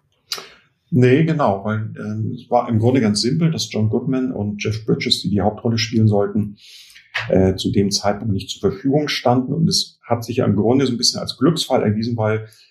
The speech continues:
Hudsucker, der große Sprung, wie der Film bei uns in Deutschland hieß, war ein, äh, unerwarteter Flop.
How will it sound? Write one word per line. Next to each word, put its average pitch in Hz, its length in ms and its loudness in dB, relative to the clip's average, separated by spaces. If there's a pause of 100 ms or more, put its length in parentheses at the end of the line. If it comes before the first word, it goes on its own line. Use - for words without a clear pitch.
(180)
Hudsucker, 131 540 2
der 110 140 2
große 107 300 -4
Sprung, 127 500 0
wie 120 80 -4
der 110 140 0
Film 110 240 -4
bei 107 80 0
uns - 500 -4 (420)
in 110 120 -4
Deutschland 104 340 -2
hieß, - 180 -4
war 101 160 0
ein, 98 460 -4
äh, 92 200 -2 (100)
unerwarteter 104 840 2
Flop. - 520 0